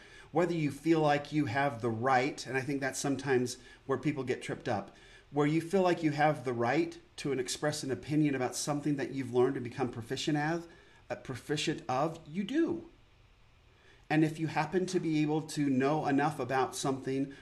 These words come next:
where you can convince others to follow along with you, and that what you have, um, overcomes enough object-,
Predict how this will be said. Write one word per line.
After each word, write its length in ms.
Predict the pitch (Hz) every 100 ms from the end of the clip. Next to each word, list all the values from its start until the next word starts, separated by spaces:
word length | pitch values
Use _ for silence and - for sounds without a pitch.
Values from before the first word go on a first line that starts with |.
| -
where 140 | 156
you 120 | 147 147
can 300 | 143 127 -
convince 460 | - 147 160 170 -
others 520 | 135 135 180 208 - - - -
to 100 | -
follow 360 | 151 156 147 135
along 240 | 123 135
with 200 | 156 165
you, 340 | 156 160 202 202 - - - -
and 200 | 131 131
that 300 | 135 - -
what 240 | 143 151
you 140 | 156 147
have, 500 | 110 131 139 175 - - - - - - -
um, 640 | 123 117 113 113 113 - - - - - 151
overcomes 540 | 151 175 - 156 151
enough 260 | 131 135 127
object-, 520 | - 110 127 135